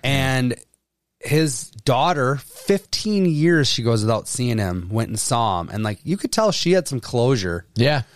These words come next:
Speaker 1: Which was very nice. And even his, even his ex-wife very much stood up for him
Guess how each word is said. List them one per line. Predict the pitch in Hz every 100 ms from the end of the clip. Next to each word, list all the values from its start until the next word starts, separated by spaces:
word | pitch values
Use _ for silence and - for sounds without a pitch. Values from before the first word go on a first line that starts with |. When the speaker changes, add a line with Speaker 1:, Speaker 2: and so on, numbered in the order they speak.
| _
Speaker 1:
Which | 131 123
was | 117
very | 113 147 170
nice. | 123 120
And | - 156
even | 196 233
his, | 247 220 151 -
even | 180 196
his | 240 185
ex-wife | 180 - 160 160 143 123 - - _ - - - _ _ _ _ _ _ _
very | - 156 247
much | 233 220
stood | - - 190 175
up | 165 -
for | 147 123
him | 107 104